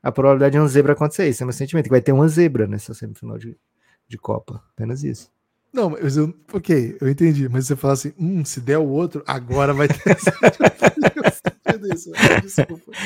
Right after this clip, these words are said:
Speaker 2: Lucas, tem destaque final?
Speaker 1: Gibas, tem um destaque final que é mandar um salve, ó. Hoje não deu tempo ouvir áudios, né? Embora a gente tenha feito dois episódios, né? É até curioso que a gente reclama aqui que faltou tempo, mas ainda estamos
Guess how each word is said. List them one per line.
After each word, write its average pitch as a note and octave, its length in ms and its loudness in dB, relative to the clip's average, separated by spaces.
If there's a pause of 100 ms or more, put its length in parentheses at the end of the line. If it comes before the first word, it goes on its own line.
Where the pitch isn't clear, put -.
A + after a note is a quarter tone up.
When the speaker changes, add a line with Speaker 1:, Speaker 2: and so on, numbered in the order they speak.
(480)
Speaker 2:
Lucas, F3 1160 4
tem G#3+ 120 2
destaque F#3 240 -4
final? G#3+ 260 -10 (800)
Speaker 1:
Gibas, G3+ 480 6
tem G3+ 160 -2
um G3 80 0
destaque F3+ 380 0
final F3+ 320 2
que F#3+ 140 -2
é F#3 60 2
mandar F3 260 2
um F3+ 80 -2
salve, E3 580 4
ó. D3+ 240 6
Hoje E3+ 320 4
não F3 100 0
deu E3 140 0
tempo D#3 300 0
ouvir C#3 200 2
áudios, B2+ 640 2
né? A#2 220 -8 (100)
Embora A#2+ 440 -2
a - 20 2
gente B2+ 160 -6
tenha C3 120 -6
feito A#2+ 360 -4
dois A#2+ 240 2
episódios, G#2+ 640 -4
né? G#2+ 260 -10
É G#2+ 60 -16
até A2 160 -12
curioso A2 480 -2
que G#2 80 -8
a - 20 -4
gente G2 220 -8
reclama G#2+ 320 -2
aqui A2+ 120 -8
que - 120 -20
faltou A2 260 -4
tempo, A2 380 -6 (420)
mas A2+ 320 4
ainda A#2+ 220 2
estamos C3 840 -4